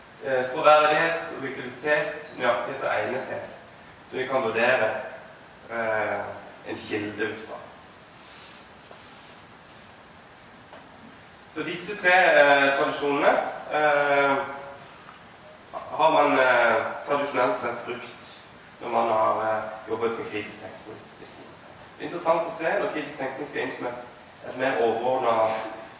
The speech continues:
eh, begrep, og man klarer da å bygge disse inn, og de blir enda mer framtredende også i, i andre fag.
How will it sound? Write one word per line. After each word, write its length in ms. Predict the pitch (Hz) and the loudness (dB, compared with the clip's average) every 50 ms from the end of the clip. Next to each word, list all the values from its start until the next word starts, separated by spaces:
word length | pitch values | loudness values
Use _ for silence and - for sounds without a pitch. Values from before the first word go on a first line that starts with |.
| - 110 | -8 -4
eh, 400 | 113 113 110 110 110 110 110 113 | -4 -2 -2 -2 -2 -2 -2 -2
begrep, 360 | 117 113 - - - - - - - - - - - - - - - | -2 0 2 4 4 4 2 0 -4 -8 -12 -14 -16 -16 -18 -16 -8
og 60 | 135 | -2
man 160 | 139 147 151 - | 0 0 0 2
klarer 340 | - 120 117 120 123 135 | 2 4 6 6 6 6
da 60 | 131 - | 6 6
å 160 | - - 117 | 6 4 2
bygge 400 | 113 110 - - - - 135 131 - - - - - - | -2 -4 -6 -8 -8 -8 -8 -8 -8 -10 -14 -16 -12 -10
disse 220 | 117 113 117 - - | -10 -10 -8 -10 -8
inn, 400 | - 113 120 123 - - - - - - - - - - - - | -6 -6 -4 -4 -6 -8 -10 -14 -18 -20 -20 -20 -20 -20 -16 -12
og 60 | - 123 | -10 -8
de 60 | 131 | -6
blir 140 | 123 - - | 0 2 2
enda 460 | - - 113 107 - 120 120 120 123 | 2 2 2 0 0 0 0 0 0
mer 180 | 120 120 - - - | 0 0 -2 -2 -2
framtredende 580 | - - - 117 113 - - - 101 - - - - - - - - - - - | -2 -4 -4 -4 -6 -6 -6 -6 -6 -4 -6 -8 -10 -12 -14 -18 -18 -18 -16 -16
også 180 | - - 120 | -10 -6 -4
i, 100 | 113 110 | -4 -4
i 360 | 104 - 113 110 107 107 104 107 - - - | -4 -6 -8 -8 -8 -10 -12 -14 -16 -10 -8
andre 300 | 101 104 104 104 - - - - - | -6 -6 -6 -6 -8 -10 -12 -12 -10
fag. 200 | - - - | -10 -10 -10